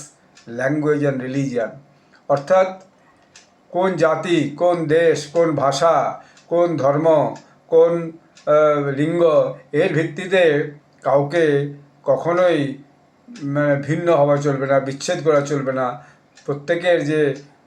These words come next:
হিউম্যান রাইটস আছে এবং ফান্ডামেন্টাল ফ্রিডমস আছে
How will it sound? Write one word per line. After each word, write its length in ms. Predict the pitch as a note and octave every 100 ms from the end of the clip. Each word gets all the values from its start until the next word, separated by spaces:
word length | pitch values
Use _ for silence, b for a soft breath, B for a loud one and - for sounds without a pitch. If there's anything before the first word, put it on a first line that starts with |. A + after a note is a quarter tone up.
| -
হিউম্যান 320 | C3+ F3 G3+
রাইটস 340 | F3+ D#3+ -
আছে 300 | C#3+ C#3 C#3+
এবং 220 | C3+ C#3 C3+
ফান্ডামেন্টাল 600 | C#3 C#3+ D#3+ F3 F3 F#3
ফ্রিডমস 440 | C#3+ D3+ D#3+ D#3 C#3+
আছে 340 | B2+ C3